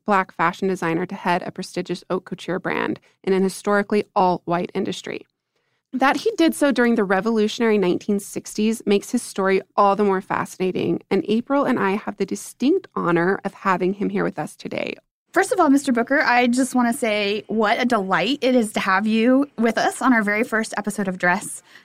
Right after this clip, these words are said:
Speaker 2: Cassidy and I weren't sure if we were gonna be able to track you down before it was time for us to go into the studio, but thanks to the power of asking around and the kindness of strangers, voila, here you are today with us by way of Los Angeles. But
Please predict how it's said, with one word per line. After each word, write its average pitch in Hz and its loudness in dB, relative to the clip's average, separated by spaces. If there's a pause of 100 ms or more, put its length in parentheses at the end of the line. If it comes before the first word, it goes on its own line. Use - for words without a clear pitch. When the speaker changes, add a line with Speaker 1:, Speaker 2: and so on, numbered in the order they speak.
Speaker 2:
Cassidy 254 2
and 220 -2
I 202 0
weren't 240 0
sure 254 2
if 302 0
we 294 2
were 254 4
gonna 233 2
be 226 2
able 208 0
to 208 -6
track 220 -4
you 233 0
down 208 2
before 220 0
it - -2
was 214 -4
time 208 0
for 196 -2
us 202 -4
to - -8
go 208 -2
into 190 0
the 196 -6
studio, 254 2 (380)
but 233 0 (100)
thanks 254 2
to 262 0
the 240 0
power 214 0
of 202 -2
asking 214 -2
around 202 0
and 196 0
the 175 0
kindness 208 -2
of 202 -6
strangers, 202 -2 (360)
voila, 202 2 (560)
here 247 2
you 254 4
are 214 2 (260)
today 220 0
with 208 0
us 208 -2
by 196 2
way 190 2
of 185 -2
Los 196 -4
Angeles. 302 0 (480)
But 277 0